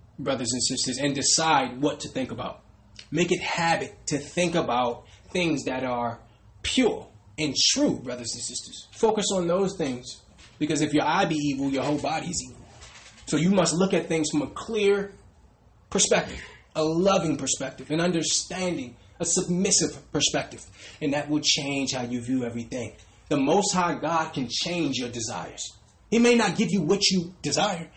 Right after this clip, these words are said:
but he will change your desires to want something else. The same way the majority of you now like reading your Bible. You didn't before, but he changed your desire. You used to like eating pork, crab, shrimp, and lobster, but he changed that. Now you like lamb,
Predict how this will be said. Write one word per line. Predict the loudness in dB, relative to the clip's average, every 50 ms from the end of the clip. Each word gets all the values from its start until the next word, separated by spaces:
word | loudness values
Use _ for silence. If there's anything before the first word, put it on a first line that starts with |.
| -8 -4
but | 0 2
he | 4 4
will | 4 2 0 0 2
change | 4 4 6 6 6 6 6 6 6 6 6
your | 6 4 4
desires | 4 2 2 4 4 4 4 2 2
to | 2 2
want | 2 2 0 -2 -4 -4 -8 -18 -16 -12
something | -10 -8 -8 -8 -6 -4
else. | -2 -2 -2 -4 -8 -12 -18 -20 _ _ _
The | -4 -2
same | 0 2 2 2 4
way | 4 4 4 4
the | 4
majority | 4 4 4 4 4 4 4 4 2
of | 2
you | 2 2 2
now | 2 2 2 2 2 2
like | 2 2 2 0 0 0
reading | 0 0 0 2 2
your | 2 2 0
Bible. | 0 -4 -4 -6 -8 -10 -14 -20 -20 -20 -20 -20 _ -10
You | -4 0 2
didn't | 2 2 2 2
before, | -2 -2 0 2 4 4 4
but | 4 2
he | 0 2
changed | 0 0 0 0 0 0 0 0
your | -2 -4
desire. | -4 -4 -6 -6 -6 -8 -14 -16 -18 -20 -20 _ _ -20 -20 _ -20 -10 -6
You | -4 -4 -2 0 2
used | 2 4 4 4 4
to | 2
like | 2 2 2 0 0
eating | -2 -4 -4 -4 0
pork, | 2 2 2 2 2
crab, | 0 0 0 2 2 0
shrimp, | 0 -2 -2 -2
and | 0 2
lobster, | 2 2 2 2
but | 2 2
he | 2 2
changed | 0 -2 -2 -2 -2 -2 -2 -2 -2 -2 -2
that. | -4 -4 -2
Now | -2 0 0
you | 0 0 0
like | 0 0 -2 -2 -4
lamb, | -6 -8 -8 -8 -8 -8 -8 -8